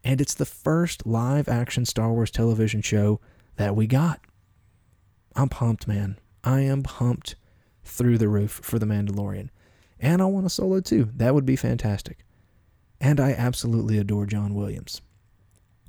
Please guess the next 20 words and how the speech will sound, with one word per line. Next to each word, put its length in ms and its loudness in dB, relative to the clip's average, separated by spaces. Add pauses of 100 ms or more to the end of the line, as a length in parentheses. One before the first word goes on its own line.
(180)
And 120 2
in 80 2
addition 380 2
to 80 2
loving 380 2
all 160 0
those 240 2
things, 340 -2 (600)
I 60 2
love 280 4
you 180 0
all. 220 -10 (420)
And 120 2
I 40 4
really 280 2
hope 240 0
you 100 2
enjoyed 320 2
today's 300 0
show. 340 -4